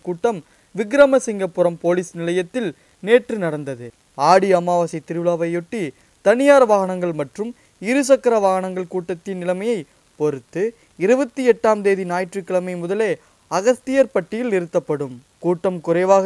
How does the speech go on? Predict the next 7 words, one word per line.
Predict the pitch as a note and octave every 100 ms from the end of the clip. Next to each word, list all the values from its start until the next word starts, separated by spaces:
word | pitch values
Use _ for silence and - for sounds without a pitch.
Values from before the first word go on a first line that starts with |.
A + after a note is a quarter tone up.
| F#3+
இருந்தால் | F#3 F#3+ G3 F#3+
மட்டுமே | F#3+ A3+ A3+ B3 D#3+ _ _ C#3+
அன்று | D3+ D3+ D#3+
வாகனங்கள் | D3+ E3 D3 C#3+ G3+ - _ -
கோவிலுக்கு | A3+ C#4+ C#4 A3+ C4 G#3+
செல்ல | G#3 A3+
அனுமதிக்கப்படும். | F#3 F#3 F3 - D#3+ D3 C3